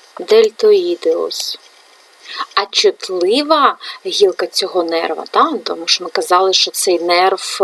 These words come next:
він змішаний. Чутлива гілка, а, вона називається верхній бічний шкірний нерв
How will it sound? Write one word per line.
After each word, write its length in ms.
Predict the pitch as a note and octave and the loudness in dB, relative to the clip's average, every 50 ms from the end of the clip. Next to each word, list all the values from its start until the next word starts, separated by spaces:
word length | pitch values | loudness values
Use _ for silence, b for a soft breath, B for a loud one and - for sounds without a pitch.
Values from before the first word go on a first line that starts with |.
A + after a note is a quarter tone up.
| F3+ E3+ E3 - | 2 2 2 2
він 260 | F#3 F3 F3 F3+ F3+ E3 | 0 0 0 0 -2 -4
змішаний. 920 | D#3 - - F#3 F#3+ G3 G3+ G3+ F3+ E3 - - F#3+ F#3 D#3+ D#3 D3+ D3+ B B B B B B - | -4 -4 -4 -2 2 2 4 4 4 2 0 0 -2 -4 -6 -6 -6 -8 B B B B B B -4
Чутлива 600 | - G#3+ G#3 G#3+ - F#3+ F3 F#3+ B3 D4+ D4+ D4+ | -2 0 0 0 0 4 4 6 4 4 2 0
гілка, 800 | C4 A3+ G3 E3+ F#3+ G3 F#3+ F#3 F3 F3 - - E3+ D#3 D3+ D3+ B B B B B B | 0 0 -2 -4 -4 -2 -2 -2 -2 -2 -2 2 4 4 4 2 B B B B B B
а, 340 | - - E3+ E3 E3 E3 E3 | 0 2 2 2 2 2 0
вона 400 | E3 D#3+ F#3 F#3+ F#3 F#3+ G#3 A3 | 2 2 2 2 4 2 2 2
називається 960 | G#3 G3+ F#3 - G3+ F#3+ F#3+ G#3 G3+ G3+ G3+ G3+ G3 - - - - G3 F3+ F3 | 0 0 0 0 0 4 4 4 6 6 4 2 0 0 -4 0 0 2 2 4
верхній 520 | G#3 G#3 G3+ - - - - G3+ F#3+ F#3 F3 | 4 4 4 2 -2 -6 -6 -6 -8 -6 -2
бічний 480 | G3 G3+ - - - - - G3+ F#3+ F3 | -4 -2 0 0 0 0 -2 -4 -6 -4
шкірний 600 | E3 - - - G3 E3+ E3+ F3 F3 E3+ E3 D#3+ | -4 -4 0 0 0 0 0 -2 -2 -2 -2 -2
нерв 320 | D#3+ E3+ E3+ D#3 D3 - | 2 2 2 2 2 -2